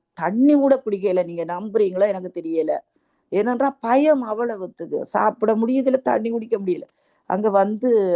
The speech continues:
ஒரு மீனவ குடும்பத்திலே வந்து, அங்க இருந்து அடுத்த நாள் காலையில என்னை படகேத்தி விட்டார்கள். அப்போ படகுல இருந்து நான் கந்த சஷ்டி கவசம் நான் சொல்லிக்கொண்டே இருக்கிறேன். அன்புக்குரியவர்களே, அங்கே மேலேயும்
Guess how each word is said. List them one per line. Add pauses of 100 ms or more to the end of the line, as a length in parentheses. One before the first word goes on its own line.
(240)
ஒரு
மீனவ
குடும்பத்திலே
வந்து,
அங்க (280)
இருந்து
அடுத்த
நாள்
காலையில (380)
என்னை (160)
படகேத்தி
விட்டார்கள். (380)
அப்போ
படகுல
இருந்து
நான்
கந்த
சஷ்டி
கவசம்
நான்
சொல்லிக்கொண்டே
இருக்கிறேன். (420)
அன்புக்குரியவர்களே, (120)
அங்கே
மேலேயும்